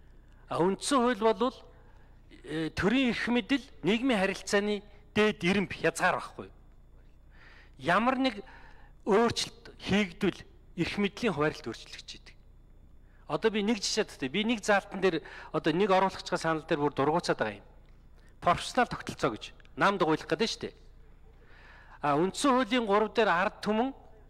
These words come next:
өөрийн шууд сонгосон төлөл болсон улс их хурлын гишүүд дээрээ дамжуулж төрийн эрх барина гэж байгаа. Төрийн эрх барина гэж байгаа ард түмэн.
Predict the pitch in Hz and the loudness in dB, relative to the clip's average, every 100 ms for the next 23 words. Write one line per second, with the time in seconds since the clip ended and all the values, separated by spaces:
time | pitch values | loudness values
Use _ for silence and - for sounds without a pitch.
0 | - - - 170 226 240 226 208 143 - | -20 -18 -2 2 2 2 -2 -4 -8 0
1 | 208 240 - 196 180 - 208 185 - 180 | 0 0 0 -2 -2 -6 -6 -4 -4 0
2 | 226 180 175 180 - 202 156 156 226 202 | -2 -2 -2 -2 -2 -2 -2 -2 -4 -4
3 | 220 175 208 175 151 208 190 185 170 165 | -4 -2 -4 -4 -4 -2 0 0 0 0
4 | 160 180 - - - 220 233 202 - 151 | 0 -2 -6 -20 -2 0 2 0 0 0
5 | 143 123 117 - - - - - 208 202 | -2 -2 -4 -4 -10 -20 -14 -2 0 0
6 | - 135 117 - 113 120 - 95 | 0 -4 -6 -6 -6 -6 -12 -16